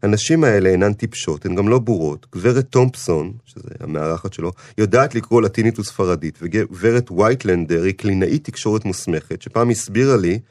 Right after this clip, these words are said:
שצליל הגמיעה המוזר שמשמיע תום ברוקראו מ-N B C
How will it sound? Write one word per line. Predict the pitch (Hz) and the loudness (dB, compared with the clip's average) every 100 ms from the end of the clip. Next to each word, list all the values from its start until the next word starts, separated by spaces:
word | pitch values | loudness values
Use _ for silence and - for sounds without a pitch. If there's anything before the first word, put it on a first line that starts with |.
| _ _ _ | _ _ _
שצליל | - - - 135 | -14 -10 -2 2
הגמיעה | 147 107 104 98 120 | 2 2 4 4 4
המוזר | 113 87 95 104 | 2 0 0 0
שמשמיע | 104 98 90 98 101 | 0 -2 -2 0 0
תום | 95 - 107 90 | 0 0 0 2
ברוקראו | 92 104 110 90 87 | 0 2 0 2 0
מ-N | 87 85 104 104 | 0 0 0 -2
B | |
C | 104 - | -6 -2